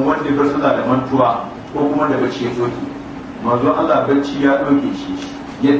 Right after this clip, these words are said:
tashi ya yi sallar subahin bayan rana ta fito. Ya rabu sallar subahin.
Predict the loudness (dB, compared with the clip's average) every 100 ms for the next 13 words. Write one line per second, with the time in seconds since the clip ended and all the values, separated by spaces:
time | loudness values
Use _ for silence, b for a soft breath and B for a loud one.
0 | 2 2 2 2 2 4 4 2 0 0
1 | 0 2 2 2 0 2 2 2 2 2
2 | 0 0 -4 -6 -8 -8 -8 -6 -6 -10
3 | -10 0 2 2 0 0 0 0 0 0
4 | 0